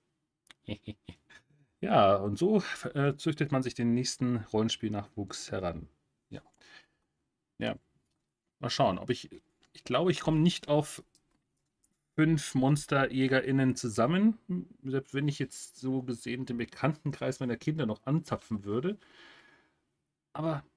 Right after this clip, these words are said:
hey, es ist besser, äh, etwas in der Rückhand zu haben und dann noch etwas für die größeren. Auch,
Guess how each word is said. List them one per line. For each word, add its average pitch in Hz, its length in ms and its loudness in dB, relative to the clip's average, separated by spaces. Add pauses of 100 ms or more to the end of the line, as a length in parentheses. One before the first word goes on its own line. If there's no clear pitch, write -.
(120)
hey, - 200 -6
es 123 120 -8
ist 139 100 -8
besser, 156 480 4
äh, 143 300 -4
etwas 143 180 -2
in 143 120 -2
der 135 100 2
Rückhand 120 260 0
zu - 100 -10
haben 95 220 -2
und 180 160 -2
dann 143 140 2
noch 139 160 0
etwas - 180 -10
für - 240 -6
die 110 120 -4
größeren. 101 680 -2 (220)
Auch, 147 340 0